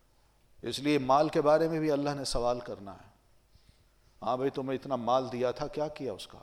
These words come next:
کہاں خرچ کیا؟ کیسے کھایا؟ کیسے کمایا؟ اور کہاں خرچ کیا؟ اس کا جواب دو، پھر آگے چلنا۔ امانت ہے، امانت، اس کا پاس بڑا ضروری ہے۔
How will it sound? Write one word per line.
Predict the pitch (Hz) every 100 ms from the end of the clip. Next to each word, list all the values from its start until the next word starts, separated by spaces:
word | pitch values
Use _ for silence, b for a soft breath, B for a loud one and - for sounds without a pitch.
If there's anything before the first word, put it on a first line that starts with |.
| -
کہاں | 143 127 165
خرچ | 165 160 -
کیا؟ | - 113 87 - - - -
کیسے | 165 175 - 185 -
کھایا؟ | 139 156 160
کیسے | - 165 175 190 180
کمایا؟ | 165 143 170 190 180 120 - - - - - b b b b b b - -
اور | - - -
کہاں | 139 156
خرچ | 143 139 139 -
کیا؟ | 113
اس | 110 -
کا | 117
جواب | 113 117 120 -
دو، | 95
پھر | -
آگے | 143 123 120
چلنا۔ | - 98 95 95 - - _ _ _ _ _ _ _ _ _ _ _ _ _ _ _ _ _ _ _ _ _ _ _ _ _
امانت | - 127 170 208 220 202
ہے، |
امانت، | 202 165 170 175 160 - -
اس | 147 -
کا | 151
پاس | - 139 151 -
بڑا | 139 135
ضروری | 123 113 113 92
ہے۔ | -